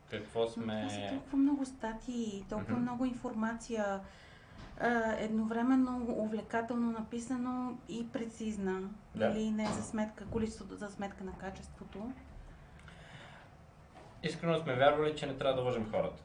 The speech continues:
Speaker 2: Мгм.
Speaker 1: Да го кажем така, искрено сме вярвали, че, а, е от особено значение да не предоставяме информация, която да е, не е достоверна, която да
Speaker 2: Мгм.
Speaker 1: не е, да не е вярна. Така че това е,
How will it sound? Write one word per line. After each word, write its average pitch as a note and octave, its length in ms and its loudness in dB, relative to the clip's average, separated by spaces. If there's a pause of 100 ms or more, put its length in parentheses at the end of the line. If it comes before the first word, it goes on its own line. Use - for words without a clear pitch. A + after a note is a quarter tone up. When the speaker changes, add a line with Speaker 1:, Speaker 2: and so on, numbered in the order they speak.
Speaker 2:
Мгм. A3+ 220 -6 (360)
Speaker 1:
Да G#2+ 140 -2
го G#2 80 -4
кажем F#2+ 300 0
така, - 160 -6
искрено G#2+ 280 -2
сме G2 200 -8
вярвали, A2+ 400 0
че, A2 420 -4 (600)
а, G2 600 6 (260)
е G2+ 140 -2
от G2+ 340 -6
особено A2 380 -2
значение A2+ 560 -4
да G#2+ 140 -4
не G2+ 840 -4 (180)
предоставяме G#2+ 480 0
информация, G#2+ 500 -4
която G#2 260 -6
да G#2+ 260 -4
е, G#2 40 -6
не A2 200 -4
е G#2+ 60 -2
достоверна, F#2+ 440 -6 (140)
която - 200 -10
да - 60 -6
Speaker 2:
Мгм. F2+ 160 -4
Speaker 1:
не F2 100 -4
е, E2+ 120 -6
да F2 100 -6
не F2+ 160 -6
е E2+ 40 -6
вярна. D#2+ 240 -6 (1080)
Така A#2 140 2
че - 120 -10
това A#2+ 280 2
е, G2 340 2